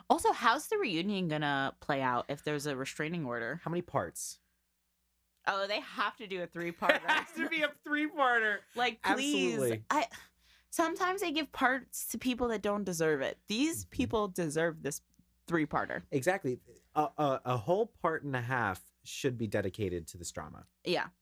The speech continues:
Speaker 2: You know?
Speaker 1: Preferably part two and three.
Speaker 2: Two and three.
Speaker 1: I don't
Speaker 2: Mm-hmm.
Speaker 1: want one to start off on it.
Speaker 2: No, and you know what? I need them to finish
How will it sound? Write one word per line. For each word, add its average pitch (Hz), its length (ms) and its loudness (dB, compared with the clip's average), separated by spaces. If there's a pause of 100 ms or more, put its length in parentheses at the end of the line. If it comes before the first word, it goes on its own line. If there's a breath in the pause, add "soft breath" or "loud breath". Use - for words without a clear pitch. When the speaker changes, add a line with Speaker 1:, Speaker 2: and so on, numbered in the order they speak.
(140)
Speaker 2:
You - 60 -6 (100)
know? 226 40 2
Speaker 1:
Preferably 226 540 0
part 226 360 -2 (800)
two 156 180 -2
and 127 140 -6
three. - 240 -4 (360)
Speaker 2:
Two 160 180 4
and 117 180 2
three. 98 260 -2
Speaker 1:
I 180 100 12
don't 208 80 2
Speaker 2:
Mm-hmm. 233 80 -2
Speaker 1:
want 233 180 0
one 175 160 0
to 165 100 -4
start 117 260 0
off - 200 -2
on 90 140 0
it. 113 100 -2
Speaker 2:
No, 120 300 2
and 147 260 2
you 160 120 4
know 196 100 0
what? 233 240 0
I 156 140 0
need 202 180 0
them 175 200 2
to - 140 -6
finish 151 380 0